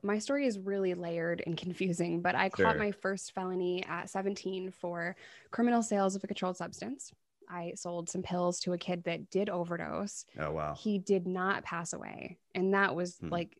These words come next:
Speaker 1: it
Speaker 2: Thank
Speaker 1: saved
Speaker 2: God.
Speaker 1: both of our lives,
Speaker 2: Yeah.
Speaker 1: right? Because he
Speaker 2: Mm-hmm.
Speaker 1: could have died. I could have been given life in prison. Um, so being, <laughs> being a felon is not anything that I am unfamiliar with. I've been a felon since I was seventeen.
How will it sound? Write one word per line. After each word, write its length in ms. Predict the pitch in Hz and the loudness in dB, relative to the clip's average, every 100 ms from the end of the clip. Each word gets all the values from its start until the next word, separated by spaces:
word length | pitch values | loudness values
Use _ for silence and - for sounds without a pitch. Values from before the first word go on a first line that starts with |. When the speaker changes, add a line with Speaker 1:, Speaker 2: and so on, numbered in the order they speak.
| _ | _
Speaker 1:
it 100 | - | -2
Speaker 2:
Thank 120 | 160 | 2
Speaker 1:
saved 140 | 208 185 | 4 4
Speaker 2:
God. 180 | 175 - | 4 4
Speaker 1:
both 180 | 214 240 | 4 4
of 80 | 180 | 0
our 140 | 160 | -2
lives, 460 | - 58 180 - - | -4 -6 -6 -6 0
Speaker 2:
Yeah. 140 | 165 | 2
Speaker 1:
right? 260 | - 226 202 | 2 0 -2
Because 320 | 190 175 185 170 | -4 -4 -4 -2
he 140 | 185 | -2
Speaker 2:
Mm-hmm. 60 | 156 | -2
Speaker 1:
could 80 | 185 | -4
have 180 | 180 - | -6 -8
died. 320 | 175 165 170 - | -6 -4 -2 -2
I 140 | 170 | -2
could 160 | - 180 | -2 -2
have 100 | 175 | -2
been 120 | 175 | -2
given 200 | 175 175 | 0 0
life 260 | 175 170 | -2 -4
in 100 | 185 175 | -6 -8
prison. 420 | 185 190 - 185 - - - - - _ - | -8 -6 -6 -8 -10 -20 -20 -20 -20 _ -4
Um, 460 | 202 190 180 180 - | 0 0 0 -4 -8
so 540 | - 233 214 214 190 - _ _ _ _ _ _ _ _ _ - | -4 2 4 4 2 -2 _ _ _ _ _ _ _ _ _ -4
being, 420 | - 240 269 269 240 | 2 6 8 8 6
<laughs> 300 | 233 254 202 | 4 0 -2
being 200 | 247 262 | -2 -2
a 60 | |
felon 540 | - - 196 208 170 170 | -2 -4 -2 -2 -4 -6
is 260 | - 175 | -6 -4
not 200 | 185 190 | -2 -4
anything 400 | - 185 185 180 | -2 -2 -2 0
that 180 | 180 175 | 0 -2
I 140 | 175 175 | -4 -4
am 400 | - 98 98 190 _ _ _ _ - _ | -4 -4 -4 -6 _ _ _ _ -20 _
unfamiliar 720 | 196 190 185 - 175 175 160 | 0 2 2 2 4 4 2
with. 240 | - 113 175 | 0 -2 2
I've 80 | 190 | 6
been 120 | 202 | 6
a 60 | |
felon 280 | 196 180 175 | 6 4 4
since 180 | 175 170 | 0 -6
I 80 | 180 | -8
was 140 | 180 | -8
seventeen. 580 | 185 180 - - - 190 | -10 -12 -12 -10 -10 -10